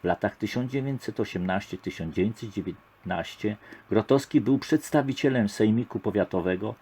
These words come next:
w składzie Rady Szkolnej Powiatu Warszawskiego. Być może związany był z rodziną inżyniera Alfonsa Grotowskiego, współtwórcy warszawskich wodociągów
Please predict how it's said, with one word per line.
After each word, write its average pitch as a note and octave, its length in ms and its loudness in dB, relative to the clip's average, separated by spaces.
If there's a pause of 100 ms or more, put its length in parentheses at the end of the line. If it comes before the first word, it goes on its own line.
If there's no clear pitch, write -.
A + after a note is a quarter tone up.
(220)
w - 60 -20
składzie B2+ 420 4
Rady G#2+ 260 2
Szkolnej A#2+ 520 0
Powiatu G2 440 2
Warszawskiego. F2 760 -6 (580)
Być E3 220 6
może A#2 400 4 (840)
związany A#2+ 580 4
był A2 180 0
z F#2+ 60 -2
rodziną A2 480 4
inżyniera G2+ 600 0
Alfonsa G#2 640 0
Grotowskiego, G2+ 880 0 (100)
współtwórcy B2 760 0
warszawskich G2+ 720 -4 (320)
wodociągów G2 760 0